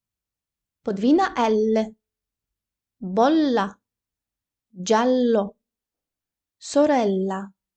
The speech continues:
Filler. Fratello. Bollire. Doppia M,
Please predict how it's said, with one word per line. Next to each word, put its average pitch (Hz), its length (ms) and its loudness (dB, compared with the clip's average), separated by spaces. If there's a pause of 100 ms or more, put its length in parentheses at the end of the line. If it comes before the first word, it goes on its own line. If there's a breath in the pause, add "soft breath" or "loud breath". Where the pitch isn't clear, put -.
(760)
Filler. 202 920 0 (1200)
Fratello. 202 1000 0 (1120)
Bollire. 220 920 0 (1800)
Doppia 262 720 0
M, 214 200 -2